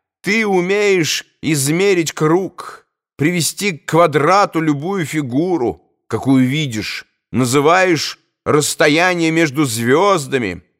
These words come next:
Нет в мире ничего, что не поддалось бы твоим измерениям. Но если ты такой знаток,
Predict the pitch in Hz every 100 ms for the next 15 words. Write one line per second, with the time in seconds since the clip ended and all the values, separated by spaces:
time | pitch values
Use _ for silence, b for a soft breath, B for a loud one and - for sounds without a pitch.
0 | _ 95 120 165 220 190 143 160 202 190
1 | 175 170 - 160 139 180 220 190 - 143
2 | 131 135 135 131 98 135 135 160 190 151
3 | 135 135 120 135 147 170 - 147 131 143
4 | 143 170 170 143 120 101 - _ _ _
5 | _ _ 92 104 127 143 185 175 151 151
6 | - 156 - 139 - 202 208 165 160 175
7 | 170 - 113 85 - - -